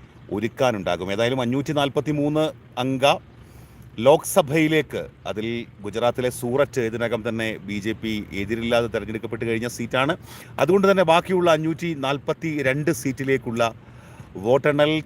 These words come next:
ചില മിനിറ്റുകൾക്കുള്ളിൽ, ഒന്നോ രണ്ടോ മിനിറ്റുകൾക്കുള്ളിൽ ആരംഭിക്കുന്നു. ആ, രാജ്യം ആര് ഭരിക്കുമെന്ന വളരെ നിർണായകമായ, നമ്മുടെയൊക്കെ ജീവിതത്തിലെ ഏറ്റവും നിർണായകമായ തെരഞ്ഞെടുപ്പ് എന്ന് പറയാം. അതുപോലെ നമ്മുടെയൊക്കെ ജീവിതത്തിൽ അവിസ്മരണീയമായ ഒരു മുഹൂർത്തം എന്നും പറയാം.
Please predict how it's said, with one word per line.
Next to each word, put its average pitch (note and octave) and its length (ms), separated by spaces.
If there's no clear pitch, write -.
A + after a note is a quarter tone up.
ചില C3+ 340
മിനിറ്റുകൾക്കുള്ളിൽ, B2 760
ഒന്നോ A#2+ 240
രണ്ടോ A#2+ 240
മിനിറ്റുകൾക്കുള്ളിൽ A2+ 760
ആരംഭിക്കുന്നു. A2+ 720
ആ, A#2 400
രാജ്യം F3+ 360
ആര് F#3 140
ഭരിക്കുമെന്ന D3+ 520
വളരെ C#3+ 280
നിർണായകമായ, C#3+ 640
നമ്മുടെയൊക്കെ C3 420
ജീവിതത്തിലെ C3+ 520
ഏറ്റവും C#3 460
നിർണായകമായ D3+ 640
തെരഞ്ഞെടുപ്പ് C3 460
എന്ന് A2+ 120
പറയാം. A2+ 300
അതുപോലെ A2 400
നമ്മുടെയൊക്കെ G2+ 320
ജീവിതത്തിൽ A2+ 640
അവിസ്മരണീയമായ C#3 920
ഒരു A#2 160
മുഹൂർത്തം A#2 720
എന്നും G2+ 220
പറയാം. G#2 360